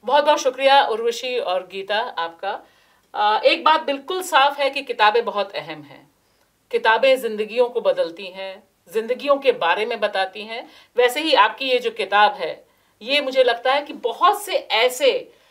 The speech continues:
अहम सवाल खोलती है, ऐसे अलग-अलग चश्मों के साथ सवाल खोलती है, जिनके बारे में अक्सर इन आंदोलनों में नारीवादी आख्यान या नारीवादी पाठ नहीं हुआ। आपकी यह किताब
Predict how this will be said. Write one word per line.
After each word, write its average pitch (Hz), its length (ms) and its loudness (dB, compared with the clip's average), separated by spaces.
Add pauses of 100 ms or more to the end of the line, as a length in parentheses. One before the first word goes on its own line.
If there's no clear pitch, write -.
(220)
अहम 330 320 2
सवाल 233 540 4
खोलती 226 500 -4
है, 233 400 -6 (380)
ऐसे 285 280 2
अलग-अलग 285 560 2
चश्मों 311 440 -2
के 285 160 2
साथ 233 220 2
सवाल 208 340 -2
खोलती 190 400 -12
है, 202 300 -10 (240)
जिनके 254 260 -2
बारे 247 300 6
में 269 240 -2
अक्सर 202 520 2 (480)
इन 330 160 0
आंदोलनों 247 640 4
में 294 400 0 (160)
नारीवादी 269 680 2
आख्यान 214 760 0 (240)
या 233 120 0
नारीवादी 262 580 4
पाठ 185 380 0
नहीं 160 240 -12
हुआ। - 340 -18 (440)
आपकी 233 320 2
यह 277 120 4
किताब 269 640 2